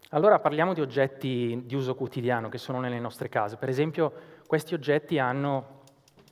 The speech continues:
le nostre informazioni personali. Un termostato conosce, come dicevo prima, in che stanza siamo, magari dove siamo col cellulare.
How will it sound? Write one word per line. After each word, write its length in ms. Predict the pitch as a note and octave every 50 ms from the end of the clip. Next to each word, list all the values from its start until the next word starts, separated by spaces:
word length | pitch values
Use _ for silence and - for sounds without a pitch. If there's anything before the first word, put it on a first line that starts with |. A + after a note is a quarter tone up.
| _ - - - - _ _ _ _ _ _ _ - -
le 100 | C3+ C3
nostre 240 | C3 C#3+ C#3+ - D#3+
informazioni 460 | D3 C#3 D3 C3 B2 - - C#3+ C#3+
personali. 560 | C3 B2+ - - - D3+ C#3 A#2 G#2+ G2+ G2+
Un 140 | G#2 A2 A#2
termostato 520 | - D3 C#3 C#3+ D3+ D#3 - - - C#3+
conosce, 560 | B2 - C3 B2 B2+ B2 - - B2+ A#2+ A2+ G#2+
come 140 | - A#2+
dicevo 320 | A2+ A2+ - - C#3 B2+ B2
prima, 220 | - C#3+ D3 D3+
in 40 | B2+
che 80 | - A#2
stanza 320 | - - A#2+ A2 - A#2
siamo, 300 | G2+ - - D3 D3 C3+
magari 280 | A#2+ A2 G#2+ A#2+ A#2 A#2
dove 200 | A2+ B2 A2 A2+
siamo 320 | - - D3 B2+ A2+ A2
col 140 | - A2 G#2
cellulare. 680 | - - - A2+ A2 A2 G#2+ G2 G2 G2 F#2+ - -